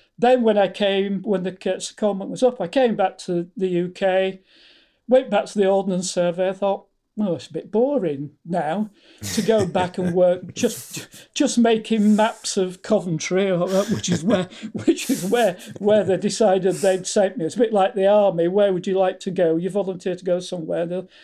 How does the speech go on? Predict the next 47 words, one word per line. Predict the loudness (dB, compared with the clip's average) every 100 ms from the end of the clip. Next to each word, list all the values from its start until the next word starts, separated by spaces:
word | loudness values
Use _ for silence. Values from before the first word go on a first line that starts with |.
| _
they'll | -6
send | -2 -4 -4
you |
somewhere | -6 -6 -2 -2
entirely | -4 -4 -2 -2
different. | 0 -2 0 -4 -6
<laughs> | -10 -12 -4
And, | -2 -2 -6 _ -20 -2
and | 2 6
I | 6 6
was | 6 4 2 -8 0
literally | 4 4 2 -2 0
sent | 0 -2 -4
to |
Coventry. | -2 -2 0 -6 -4 -4 -2
Um, | 0 2 0 -4 -2
<laughs> |
I, | 0 0 -6 -18 -8 -2 -2 -4 -8 -2
I |
spent, | -2 0 -2 -2 -14 _
I | -4
spent | -2 0 0
about | 2 0 -2
two | 0 2
months | 2 0 0
working | 0 0 2 -2
in | -2
Coventry | 0 0 -2 -2
and | -2 -2
thought, | 0 0 2
"I | 0
really | 2 0 0
don't | -2 -4 -4
want | -8 -8
to |
do | -6 -6
this." | -4 -6 -8 -16 -20 -20 -20 _
Um, | 0 2 0 -2 0
and | 2 2
so | 2
I | 4
wrote | 4 4 2
to | -4 -4
the | 0
<laughs> |
Royal | 2 0
Commission. | -2 0 0 -2 -6 -6